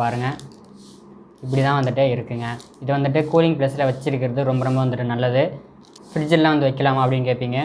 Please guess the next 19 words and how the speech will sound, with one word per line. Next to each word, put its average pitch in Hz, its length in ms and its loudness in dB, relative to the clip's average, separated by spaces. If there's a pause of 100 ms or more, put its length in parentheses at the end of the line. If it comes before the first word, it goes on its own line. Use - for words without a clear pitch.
(100)
ஃப்ரிட்ஜில் 180 380 0
ஓகே 156 260 2
தான், 160 160 2
but 127 180 0
வந்துட்டு 127 260 0 (120)
ரொம்ப 135 220 0
நேரம் 143 180 2
வந்துட்டு 127 220 -2
வைக்க 123 180 -4
வேண்டாம். 127 280 -2 (360)
ஒரு 165 180 4
இதை 156 180 4
வந்து 156 220 2
ஜில்லுன்னு 160 280 2
ஆகும் 135 160 0
இல்லையா, 131 220 2
அந்தளவு 127 260 0
வந்துட்டு 123 220 -2
வச்சாலே 127 300 0